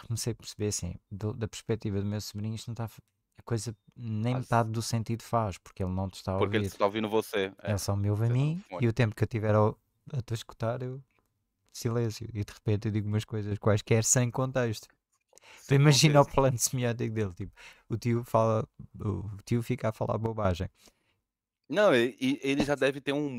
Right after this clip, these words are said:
Speaker 2: uma, uma espécie de mudo ou acontecendo, um mute, né, de que você tá falando umas coisas que pra ele é completa, é só som, é só som mesmo, assim, significado
Speaker 1: Sim,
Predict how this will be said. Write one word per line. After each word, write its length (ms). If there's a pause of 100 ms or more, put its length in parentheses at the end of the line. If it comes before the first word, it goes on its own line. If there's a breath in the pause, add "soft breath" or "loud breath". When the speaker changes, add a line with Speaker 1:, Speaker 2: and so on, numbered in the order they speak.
Speaker 2:
uma, 320
uma 180
espécie 460
de 160
mudo 760 (160)
ou 120
acontecendo, 640
um 140
mute, 600
né, 160
de 160
que 180
você 160
tá 140
falando 320
umas 220
coisas 240
que 120
pra 240
ele 220
é 100
completa, 840
é 80
só 240
som, 400 (160)
é 80
só 180
som 340
mesmo, 380
assim, 260
significado 880 (160)
Speaker 1:
Sim, 560